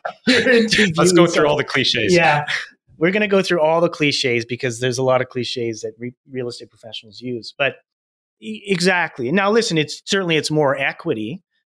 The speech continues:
Speaker 1: You need equity, but maybe you need to increase the partnership. But there's nothing wrong. At its core, real estate is an investment tool. At its core. I mean, we can,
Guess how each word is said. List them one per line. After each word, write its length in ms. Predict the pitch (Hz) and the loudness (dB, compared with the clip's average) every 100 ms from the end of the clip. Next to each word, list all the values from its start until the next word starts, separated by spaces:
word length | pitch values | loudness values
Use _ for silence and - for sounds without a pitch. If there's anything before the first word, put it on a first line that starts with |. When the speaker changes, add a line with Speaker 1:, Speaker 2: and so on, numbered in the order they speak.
| _ _ | _ _
Speaker 1:
You 160 | 160 | -2
need 180 | 147 139 | 0 0
equity, 540 | 143 190 160 120 113 - _ _ _ | -2 -2 -4 -4 -6 -10 _ _ _
but 340 | 151 139 147 151 | -4 -4 -8 -4
maybe 300 | 151 147 147 | -2 0 0
you 60 | |
need 180 | 143 139 | 0 -2
to 100 | 143 | -2
increase 380 | 139 - 139 - | -4 -4 -4 -4
the 60 | |
partnership. 680 | - 160 233 202 - 110 - _ _ - _ | -4 -4 -2 -4 -2 -6 -8 _ _ -20 _
But 140 | 165 165 | -4 0
there's 160 | 165 | 0
nothing 300 | 185 190 175 | 0 0 2
wrong. 400 | 156 170 139 113 165 | 2 2 0 -2 -4
At 160 | 226 | -2
its 140 | 277 - | -2 -4
core, 500 | - 220 202 165 139 | 0 2 4 4 2
real 240 | 151 165 | 2 0
estate 260 | 165 156 143 | 0 0 0
is 140 | 120 | -2
an 80 | 123 | -4
investment 540 | 113 107 110 113 101 | -4 -6 -10 -12 -18
tool. 300 | - 95 92 _ _ _ _ _ | -18 -20 -20 _ _ _ _ _
At 160 | 135 143 | -6 -4
its 120 | 139 | -6
core. 380 | - 113 101 - | -10 -10 -10 -14
I 20 | 127 | -8
mean, 220 | 127 131 | -6 -4
we 80 | 135 | -4
can, 540 | 143 131 127 123 | -4 -6 -6 -10